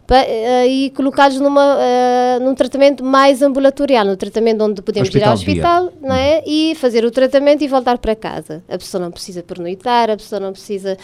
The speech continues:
Speaker 1: eh, estar internada dentro do hospital. Isso é uma,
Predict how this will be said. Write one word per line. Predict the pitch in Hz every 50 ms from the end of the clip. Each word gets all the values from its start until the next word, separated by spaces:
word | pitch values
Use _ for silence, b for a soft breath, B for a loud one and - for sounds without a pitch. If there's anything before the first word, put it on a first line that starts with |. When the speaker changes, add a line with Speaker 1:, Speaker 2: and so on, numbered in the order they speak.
| B B B B B B
Speaker 1:
eh, | 220 196 196 202 196 196 196 190
estar | - - 240 214 220
internada | 226 220 208 226 214 202 214 220 220 214 196 214 202
dentro | 196 202 196 190
do | 190 185
hospital. | - - 202 190 - - 160 165
Isso | 180 208 226 220 - - -
é | 208 226 233
uma, | 226 226 220 202 196 190 196